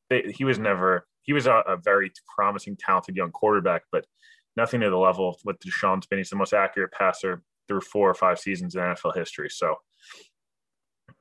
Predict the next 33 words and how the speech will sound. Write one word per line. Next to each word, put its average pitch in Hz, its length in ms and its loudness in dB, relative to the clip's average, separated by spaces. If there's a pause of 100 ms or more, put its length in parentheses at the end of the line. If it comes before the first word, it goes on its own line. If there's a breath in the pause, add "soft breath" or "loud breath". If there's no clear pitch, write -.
that'll 113 240 4
be 104 120 -2
something 107 320 0
to 98 80 2
watch 92 280 4
out 95 180 2
for. 104 160 0
The 101 100 -2
Jets, 104 280 0
again, 92 240 -2
have 90 180 -2
the 92 80 -10
most 95 240 -4
valuable 95 400 2
package 92 500 -2 (380)
between 90 300 -6
picks, - 320 -2
cap 98 260 -2
space, 95 400 -2 (540 loud breath)
and 101 120 0
the 98 40 2
market 90 300 2
they 92 60 -6
provide. 104 480 2
But, 90 140 0 (640)
you 98 80 -6
know, 90 80 0
bottom 98 320 2
line, 98 160 2
if - 100 -10
you're 110 140 -4
the - 60 -8
Texans 98 600 -4